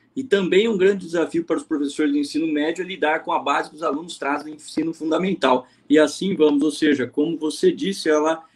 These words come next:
também retrata isso, que lá na Mais Tem Reidade nós já temos problemas que vão se tornando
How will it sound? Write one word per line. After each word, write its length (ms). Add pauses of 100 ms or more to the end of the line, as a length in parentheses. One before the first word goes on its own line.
(160)
também 240
retrata 580
isso, 240
que 80
lá 320
na 240
Mais 300
Tem 240
Reidade 520
nós 200
já 120
temos 440
problemas 520
que 120
vão 220
se 120
tornando 560